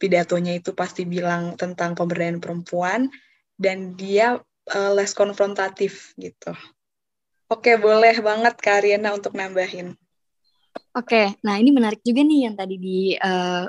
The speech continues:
Speaker 2: bring up sama Agnes ya. Karena Bu Retno ini kan sebagai aktivis, beliau juga paham gitu bahwasanya memang dalam bidang pekerjaan apapun itu ada kesenjangan dan standar ganda gitu,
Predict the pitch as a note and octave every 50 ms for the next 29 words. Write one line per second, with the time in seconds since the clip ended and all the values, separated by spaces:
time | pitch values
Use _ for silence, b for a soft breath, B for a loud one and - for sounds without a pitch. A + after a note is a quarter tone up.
0 | - F#3+ G3 F#3+ - F#3 G#3 - G3 F#3+ F#3 F3+ F3 - - G3 - - G#3+ G#3
1 | - F#3 F3+ F#3+ - B B B B B B - F#3 F#3 G#3+ C4+ D4+ D4 - -
2 | _ _ _ - G#3 G3 G3+ G3 G3 G#3 G3 F#3 F#3 F#3+ G3+ G3+ C#4+ D#4 E4 D#4+
3 | - A3+ G3 F#3 F#3 F#3 F#3+ G3 - - F3+ F3+ - - C4+ C#4 - - - G3+
4 | F#3 F#3 G#3 C4 B3+ A3+ F#3+ F#3 F#3+ - - - - B3+ B3 A3 G3 F#3+ - F#3+
5 | F3+ F3 F3+ F3+ F#3 F#3 F#3+ A#3 B3 G#3+ F#3+ G3 A#3+ C4 C#4 B3 G#3 F3+ F3 F3+
6 | F3+ F3+ F#3 F#3 F#3+ F#3 G3+ A3+ A#3+ A3 G#3+ - F3+ F3 F#3 F3 F3 F3+ E3 -
7 | - C4 D#4+ - - G#3+ F#3+ F#3 G3 G3 B B B B B - A3+ - - -
8 | - A3+ G3 G3 F#3+ F#3 F#3 F3+ E3+ - - - G#3+ G3+ A3+ A3+ A3 G#3 G3+ F#3
9 | F#3 G3 A3+ B3 B3+ A#3+ G#3 G3 F#3+ F3+ F3+ F3 F3+ B B B - - G#3+ G3+
10 | G3 G3 G3 F#3+ F#3+ F#3+ F#3 F#3 F#3+ G#3 G#3+ G3 F3+ E3+ - - -